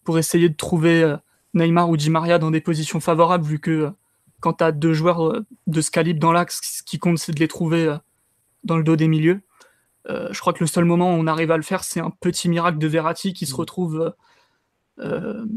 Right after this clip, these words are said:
Speaker 2: La passe du gauche,
Speaker 1: milieu
Speaker 2: ouais.
Speaker 1: défensif, euh, gauche, ouais, où il se débarrasse à la fois des Napolitains et aussi de Rabiot qui lui bloquait un peu le, le passage,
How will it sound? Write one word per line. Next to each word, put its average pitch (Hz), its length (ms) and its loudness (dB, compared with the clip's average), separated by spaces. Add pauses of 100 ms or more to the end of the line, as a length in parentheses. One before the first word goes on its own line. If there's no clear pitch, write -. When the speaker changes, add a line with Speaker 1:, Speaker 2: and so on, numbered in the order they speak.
(520)
Speaker 2:
La 127 60 -12
passe 113 180 -6
du 117 100 -10
gauche, 135 140 4
Speaker 1:
milieu 175 160 6
Speaker 2:
ouais. 180 80 8
Speaker 1:
défensif, 165 580 -2
euh, 160 720 0
gauche, 175 380 2
ouais, 175 180 2 (320)
où 160 420 -2
il 156 160 0
se 147 60 -2
débarrasse 165 560 4
à 170 180 2
la 170 120 6
fois 180 180 2
des 165 100 4
Napolitains 165 560 0
et 165 60 0
aussi 156 240 0
de 165 60 4
Rabiot 170 300 6
qui - 160 -6
lui 147 80 -2
bloquait 160 440 -2
un 165 80 0
peu 170 140 -4
le, 160 220 -4
le 160 100 -4
passage, 175 420 2